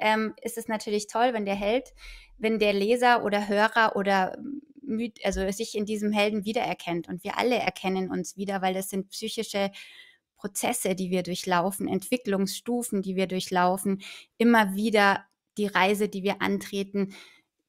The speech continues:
die zu Ende geht und wieder von Neuem beginnt. Also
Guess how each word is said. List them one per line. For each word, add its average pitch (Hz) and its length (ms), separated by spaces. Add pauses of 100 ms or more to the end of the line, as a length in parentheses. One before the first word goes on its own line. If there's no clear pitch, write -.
die 214 160
zu - 160
Ende 208 300
geht 196 200
und 196 160
wieder 202 200
von 196 200
Neuem 196 340
beginnt. 185 560
Also 190 460